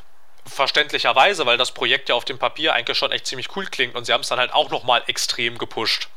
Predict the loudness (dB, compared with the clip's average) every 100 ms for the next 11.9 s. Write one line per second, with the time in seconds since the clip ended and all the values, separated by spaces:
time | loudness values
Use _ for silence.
0 | -12 -12 -12 -12 -12 -12 -12 2 4 4
1 | 2 -8 -4 -2 2 2 6 4 4 0
2 | 0 2 2 2 4 4 2 2 2 0
3 | -4 -2 -2 0 -2 2 2 4 2 2
4 | 4 4 4 -2 -2 0 0 -2 -6 -6
5 | -10 -8 -8 -8 -6 -6 2 2 2 -2
6 | 2 4 4 -2 4 4 4 0 2 4
7 | 4 2 -4 -4 -6 -10 -12 -12 -12 -12
8 | -4 -2 0 -2 -2 0 0 2 2 2
9 | 0 0 2 2 -2 -2 -2 -2 -2 0
10 | -2 0 4 4 4 -2 -4 -2 -2 -4
11 | -2 0 0 -2 -6 2 4 2 -2